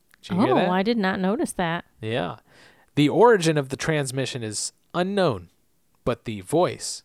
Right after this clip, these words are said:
Speaker 1: is very similar to the Dharma Initiative's original broadcast from the radio tower.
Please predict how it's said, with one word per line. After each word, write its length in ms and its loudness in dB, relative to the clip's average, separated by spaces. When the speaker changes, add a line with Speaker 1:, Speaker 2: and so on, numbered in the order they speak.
Speaker 1:
is 160 -14
very 240 0
similar 460 -4
to 440 -2
the 380 -6
Dharma 400 2
Initiative's 640 -4
original 380 0
broadcast 640 -4
from 140 -12
the 100 -12
radio 320 0
tower. 420 -10